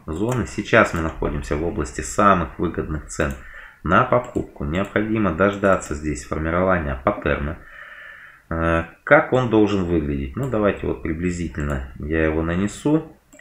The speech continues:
Как бы мне хотелось, чтобы он выглядел. Импульс, коррекция, перебитие вот этого минимума,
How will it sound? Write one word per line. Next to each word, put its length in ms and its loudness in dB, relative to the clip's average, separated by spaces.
Как 160 2
бы 80 2
мне 180 4
хотелось, 440 -2
чтобы 240 -6
он 80 -2
выглядел. 460 -4
Импульс, 600 -2
коррекция, 920 -4
перебитие 680 0
вот 200 -2
этого 320 -2
минимума, 680 -2